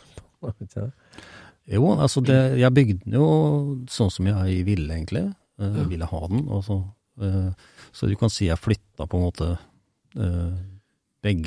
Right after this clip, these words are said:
Speaker 2: akslene fram
Speaker 1: Mhm.
Speaker 2: på ramma.
Speaker 1: Ja.
Speaker 2: Så jeg
Speaker 3: Mhm.
Speaker 2: flytta vel framaksjen nesten en halv meter fram,
Speaker 1: Ja.
Speaker 2: og tilsvarende med bakaksjen.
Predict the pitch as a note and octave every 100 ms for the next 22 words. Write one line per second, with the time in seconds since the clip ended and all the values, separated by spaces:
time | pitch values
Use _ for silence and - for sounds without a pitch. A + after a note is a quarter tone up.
0 | F#2+ C3+ - E2+ D#2+ D2+ D2+ D2+ - _
1 | _ A#2 E2 E2 G#2 F2+ F2 E2 F#2+ A2+
2 | _ _ - C3 - _ - A#2 A#2+ A2+
3 | G#2 - D#2 F2 G#2+ F2+ D#2+ - F2+ E2+
4 | E2 E2+ E2 E2+ F2 F#2 - F2 E2+ D#2+
5 | D#2+ E2 F2+ A#2 D3+ E3 _ - F#2+ E2+
6 | F#2+ - G2 - E2+ E2+ F2+ F#2 E2+ -
7 | D#2+ - C#3